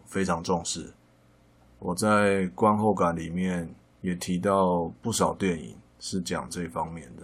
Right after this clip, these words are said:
精挑细选，一挑再挑。这个事情很重要，而讲这件事情的角度更重要，所以挑选过后，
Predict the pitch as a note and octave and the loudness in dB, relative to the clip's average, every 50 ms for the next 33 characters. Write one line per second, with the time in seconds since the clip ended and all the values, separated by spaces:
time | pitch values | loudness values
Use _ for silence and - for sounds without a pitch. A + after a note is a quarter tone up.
0 | - - _ _ _ _ _ _ _ _ - - A#2+ A#2+ A#2+ A#2+ A2+ A2 A2+ A2+ | -20 -20 _ _ _ _ _ _ _ _ -6 0 2 2 2 2 2 2 4 4
1 | G#2+ G#2+ G#2+ - - A#2 G2 F2+ - - C#2+ C2 A1+ - F#2 F2 - - E2+ E2 | 4 4 2 2 0 0 0 0 -2 -4 -6 -8 -8 -8 -8 -6 -4 -2 -2 -2
2 | D#2+ E2+ E2 D#2+ D#2 - - D#2+ C2+ B1 - - _ _ _ _ _ _ _ _ | -2 -2 -4 -6 -6 -10 -10 -8 -8 -8 -8 -12 _ _ _ _ _ _ _ _
3 | _ _ _ _ _ _ _ _ _ - - - C3 B2+ A2 G#2 F#2 - - A#2 | _ _ _ _ _ _ _ _ _ -8 0 4 4 6 6 6 4 4 2 0
4 | G2+ F#2 - F2+ E2 E2+ F2 D#2 D#2+ D#2+ - F2+ E2+ E2 E2 D#2 D#2 - - - | 0 -2 -2 -6 -6 -8 -10 -10 -10 -6 -4 -2 -2 -2 -4 -6 -6 -6 -8 -12
5 | _ _ _ _ _ _ _ _ _ - F2 F#2 G2+ G2+ F#2+ - - _ - - | _ _ _ _ _ _ _ _ _ -4 0 2 2 2 0 -4 -14 _ -6 0
6 | G2+ G2 F2+ F2 F2 E2+ E2 F2 - C3 C#3 B2+ A#2 B2 A#2+ A2+ G#2+ - - - | 2 4 4 4 2 0 -4 -2 0 2 2 4 6 6 4 4 4 2 2 2
7 | B2+ A2 F2 - F2+ E2+ E2 E2+ E2+ E2+ - - F2 D2+ C#2 - - G2 F#2 E2+ | 2 0 0 0 -4 -4 -6 -6 -8 -6 -6 -4 -4 -4 -4 -4 -4 -4 -4 -4
8 | - - - F#2+ E2 E2+ E2 F2 D2 D2 D2+ D2 C2+ - - - _ _ _ _ | -2 0 0 0 0 0 -2 -6 -6 -8 -8 -10 -10 -10 -12 -12 _ _ _ _
9 | _ _ _ _ _ - - F#2 F#2 F#2+ F#2 F2 E2 D#2+ - - - - - - | _ _ _ _ _ -10 -4 -2 0 0 0 -2 -4 -6 -10 -12 -16 -10 -2 2
10 | G2+ G2+ G2 F#2 F#2+ E2 D#2 D#2+ - F2+ F2 D#2+ D#2+ E2 E2 D#2 D2+ D2+ | 2 2 2 2 -2 -6 -6 -6 -6 -4 -4 -2 -2 -2 -2 -2 -4 -6